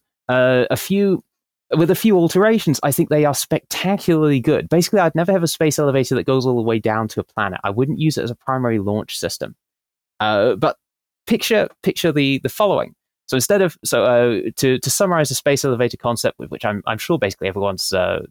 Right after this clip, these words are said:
who's listening to this is already aware. Uh, the general idea is you, you take a giant cable from, say, uh, well,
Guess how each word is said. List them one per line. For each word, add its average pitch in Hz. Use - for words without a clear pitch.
who's 117
listening 117
to -
this 165
is 95
already 95
aware. 165
Uh, 117
the 143
general 190
idea 165
is 170
you, 143
you 110
take 190
a 156
giant 165
cable 151
from, 131
say, 123
uh, 120
well, 101